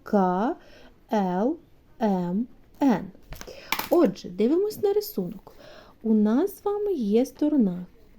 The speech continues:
вісім сантиметрів. Ці с-, прямокутнички рівні. Тож, якщо ми їх накладаємо один на одного, то тоді сторона К Л накладається на сторону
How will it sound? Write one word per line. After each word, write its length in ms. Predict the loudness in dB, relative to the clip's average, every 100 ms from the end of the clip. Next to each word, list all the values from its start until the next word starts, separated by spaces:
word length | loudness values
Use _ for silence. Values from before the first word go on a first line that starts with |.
| -4
вісім 420 | -2 -2 -2 -4
сантиметрів. 800 | -4 -2 -2 -2 -2 -2 -4 -14 -20 -20
Ці 200 | -4 -2
с-, 160 | -2 -6 -20 -16
прямокутнички 880 | -2 4 4 4 0 -2 -4 -6 -10 -2
рівні. 380 | 4 4 4 -2 -10
Тож, 180 | -8 -4
якщо 360 | -4 -2 0 2
ми 140 | 4
їх 320 | 4 2 2
накладаємо 1200 | 0 2 2 0 2 2 4 4 6 6 4 4 2
один 300 | 2 2 2
на 100 | 2
одного, 480 | 0 0 0 0 -2 -8 -20 -20 -10
то 120 | 0 0
тоді 320 | 2 4 4
сторона 480 | 4 2 6 4 2
К 160 | 0
Л 300 | 0 0 0
накладається 880 | 2 0 2 0 2 4 4 4 4
на 180 | 4 4
сторону 420 | 2 4 6 6